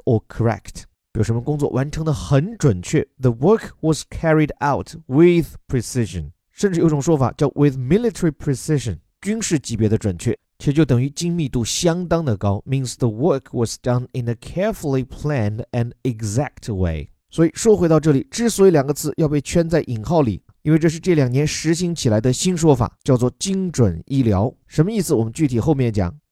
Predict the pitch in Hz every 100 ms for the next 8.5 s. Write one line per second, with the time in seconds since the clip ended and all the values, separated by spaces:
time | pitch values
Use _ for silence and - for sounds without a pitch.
0 | - 202 214 208 - 151 226 - 139 -
1 | 139 135 113 - 90 87 - 139 110 135
2 | - _ 123 123 123 104 139 120 110 120
3 | - 92 - - 208 208 220 226 160 139
4 | 185 185 - 139 202 269 240 113 104 -
5 | 143 156 143 175 160 165 - 147 165 151
6 | - 202 226 - 117 80 _ _ 190 175
7 | 180 214 170 135 123 139 123 - 160 156
8 | 127 101 87 98 78